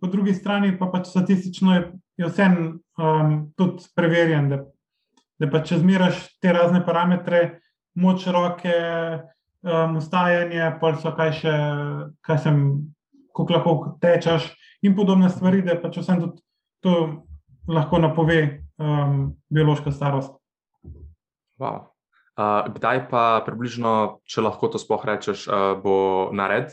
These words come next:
Speaker 2: ta projekt, um, se pravi v vašem temu inštitutu oziroma društvu?
Speaker 1: Ja.
Speaker 2: Um, kdaj bo to
Speaker 1: No,
Speaker 2: nared?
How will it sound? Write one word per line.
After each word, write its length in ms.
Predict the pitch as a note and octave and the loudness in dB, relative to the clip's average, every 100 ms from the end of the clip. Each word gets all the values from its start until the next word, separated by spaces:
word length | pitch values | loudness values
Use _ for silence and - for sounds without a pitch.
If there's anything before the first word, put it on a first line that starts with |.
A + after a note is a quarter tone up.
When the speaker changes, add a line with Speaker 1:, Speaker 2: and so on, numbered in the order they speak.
| _ | _
Speaker 2:
ta 160 | - A2 | -4 -2
projekt, 520 | G#2+ - A2 B2 - _ _ _ _ - | -2 0 0 0 -6 _ _ _ _ -6
um, 200 | F#2+ F#2+ | -4 -4
se 160 | F#2+ | -6
pravi 300 | G2 G2 F#2+ F#2+ | -4 0 0 0
v 220 | F#2+ F#2+ | -2 -2
vašem 400 | F#2+ F#2+ G2 F#2+ | -2 -4 -8 -10
temu 240 | G2 F#2 | -6 -6
inštitutu 480 | F#2+ - G2 G#2+ - | -6 -8 -8 -8 -6
oziroma 460 | F#2+ F#2+ F#2+ F#2+ F#2 | -6 -4 -4 -4 -6
društvu? 460 | F#2 G2 - F2+ - _ _ _ - | -6 -10 -8 -10 -10 _ _ _ -2
Speaker 1:
Ja. 300 | G#3 G3+ F2+ | 2 2 0
Speaker 2:
Um, 400 | F3+ F2+ F2+ - _ _ _ - | -4 -8 -12 -14 _ _ _ -6
kdaj 160 | G#2 G2+ | -4 -2
bo 100 | F#2 | 0
to 80 | |
Speaker 1:
No, 120 | F3+ F#3 | 2 2
Speaker 2:
nared? 160 | F#2 | -2